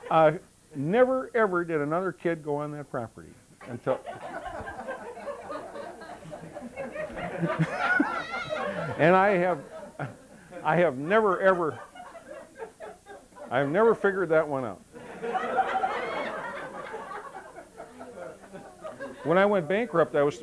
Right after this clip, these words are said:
when I was, when I went bankrupt years ago, I was thinking maybe I could put a cap up on my tree in my front yard and keep the bill collectors away, you know? <laughs> So years went on,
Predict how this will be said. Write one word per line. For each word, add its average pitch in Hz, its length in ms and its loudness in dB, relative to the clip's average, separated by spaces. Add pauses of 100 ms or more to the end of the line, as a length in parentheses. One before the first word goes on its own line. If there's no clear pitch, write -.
when 147 180 2
I 180 40 6
was, 170 180 4 (180)
when 160 120 2
I 180 60 6
went 190 240 4
bankrupt 160 460 0
years 135 240 -2
ago, 147 140 4
I 147 40 8
was 131 80 0
thinking 156 300 0
maybe 170 180 0
I 180 60 0
could 139 160 0 (180)
put 160 100 4
a 139 60 2
cap 190 320 2
up 135 220 2
on 147 180 2
my 135 240 6 (140)
tree 175 180 8
in 180 80 6
my 147 140 8
front 175 280 4
yard 185 180 4
and 156 80 0
keep 180 180 2
the 143 60 -4
bill 220 200 4
collectors 104 460 0
away, 98 220 -2
you 110 100 -4
know? 147 480 2
<laughs> 135 60 -6 (1160)
So 156 480 4 (1120)
years 151 300 2
went 147 180 2
on, 110 280 0